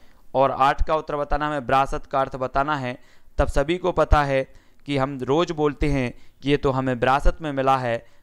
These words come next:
हमारे पूर्वजों या फिर पुरखों के द्वारा, है ना,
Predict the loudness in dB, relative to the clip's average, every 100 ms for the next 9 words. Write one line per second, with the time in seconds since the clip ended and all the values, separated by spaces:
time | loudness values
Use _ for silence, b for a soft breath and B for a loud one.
0 | b -4 0 0 -2 -6 -4 0 0 0
1 | -4 -8 -10 -6 -4 -4 -6 -6 -8 -4
2 | -4 -4 0 2 4 2 0 -6 -4 0
3 | 0 -4